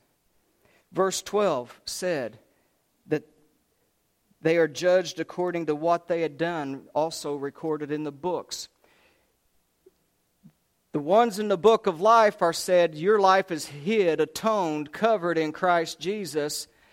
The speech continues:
Go to the right." The rest of you, I've got some books to open up that is your life. I don't know about you, but I don't want my book opened.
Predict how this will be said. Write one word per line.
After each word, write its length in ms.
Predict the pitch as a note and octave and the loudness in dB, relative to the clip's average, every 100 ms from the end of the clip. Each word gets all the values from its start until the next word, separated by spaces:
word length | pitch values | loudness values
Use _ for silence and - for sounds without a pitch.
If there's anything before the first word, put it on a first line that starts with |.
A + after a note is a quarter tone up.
| _ _ - | _ _ -20
Go 500 | C#3 F#3+ A3 G#3 F#3 E3+ | -2 2 4 4 4 0
to 200 | - E3 | -6 -4
the 140 | D#3+ | -4
right." 420 | D3+ F#3 D#3 B2+ - B2 _ _ _ _ _ _ _ | -2 -4 -4 -8 -14 -20 _ _ _ _ _ _ _
The 120 | D#3+ | -4
rest 400 | D#3+ A#3 A#3 - | 4 4 4 -2
of 140 | F3 C#3+ | -6 -4
you, 380 | D3+ C3 A#2+ - _ _ | -4 -4 -8 -16 _ _
I've 160 | D3 D#3+ | -2 2
got 180 | F3 D#3 | 0 -2
some 260 | - D#3+ | -6 -12
books 540 | D3 F#3 - - - - _ _ | -8 -8 -8 -12 -14 -18 _ _
to 120 | - | -8
open 340 | D3 D#3 D#3 D3 | -4 -4 -4 -4
up 320 | D#3 D3+ _ _ | -4 -6 _ _
that 160 | D3 | -6
is 240 | D3 C#3+ C#3 | -4 -8 -8
your 180 | D#3+ D#3+ | -8 -6
life. 460 | E3+ F#3 A2 - _ _ _ - | -6 -6 -10 -16 _ _ _ 0
I 160 | G3 | 2
don't 220 | B3+ G3+ | 2 0
know 160 | E3 F#3 | 0 0
about 460 | D#3+ C3 A#2 - - | 0 -4 -8 -12 -16
you, 280 | C#3 A2+ A2+ _ _ _ _ | -16 -18 -20 _ _ _ _
but 120 | C#3+ | -4
I 120 | C3 F#3 | -2 -2
don't 200 | F3 C#3+ | -2 -4
want 180 | C#3+ | -6
my 160 | B2+ D#3+ | -6 -6
book 300 | C3+ B2 - | -8 -14 -12
opened. 360 | C#3 - A2+ | -12 -12 -20